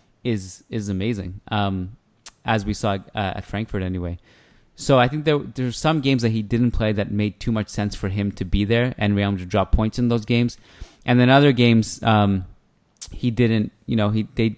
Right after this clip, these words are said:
he didn't really get involved as much. Some of that is down to him. Some of that is not down to him, as you guys have mentioned. Um, he did play in that, that wonky, f-, the first time we saw the f-, wonky five center midfielder lineup against Valencia in the Super Cup,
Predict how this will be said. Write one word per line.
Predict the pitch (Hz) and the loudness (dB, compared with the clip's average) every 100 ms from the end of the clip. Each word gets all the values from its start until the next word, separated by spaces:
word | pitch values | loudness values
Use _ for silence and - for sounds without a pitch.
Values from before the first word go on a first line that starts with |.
| - | -2
he | 123 | 0
didn't | 117 117 110 | 2 4 4
really | 104 | 2
get | 104 110 | 0 0
involved | 104 101 101 95 | 0 0 0 -2
as | 95 | -4
much. | 98 - | -4 -2
Some | 113 107 | -2 0
of | |
that | 107 | 0
is | 98 95 | -2 -2
down | 98 90 | -4 -2
to | 101 | -2
him. | 104 | -2
Some | 101 101 | 0 0
of | 98 | 0
that | 95 95 | -2 -6
is | 87 | -4
not | 101 90 | -4 -4
down | 92 92 | -4 -6
to | - | -4
him, | 95 90 | -4 -4
as | 90 | -4
you | 98 | -4
guys | 90 90 | -4 -4
have | 90 | -2
mentioned. | 95 98 90 87 _ - - _ _ _ 117 | -2 -2 -4 -6 _ -20 -20 _ _ _ 0
Um, | 107 104 | 0 0
he | 120 123 | -2 -4
did | 113 156 156 | 2 0 2
play | 156 143 | 2 4
in | 123 110 | 2 0
that, | 101 - - _ | -2 -4 -10 _
that | 117 117 | -4 -4
wonky, | 110 110 127 123 120 | -2 0 0 0 -6
f-, | - - - | -8 -16 -8
the | 113 | -4
first | 110 139 147 | -2 0 0
time | - 135 | 0 0
we | 120 | 0
saw | - 120 | 0 -2
the | 104 | -4
f-, | - - - | -6 -8 -2
wonky | 113 120 - 110 | 0 0 -2 -6
five | - 107 107 | 0 0 2
center | - 107 | 0 -2
midfielder | 104 101 - 107 110 | 0 -2 -4 -4 -2
lineup | 104 104 104 | -2 -2 0
against | - 95 - | 0 -2 -6
Valencia | 98 101 107 117 | -6 -6 -6 -4
in | 107 | -4
the | |
Super | 101 117 123 | -6 -4 -4
Cup, | - 123 | -2 -4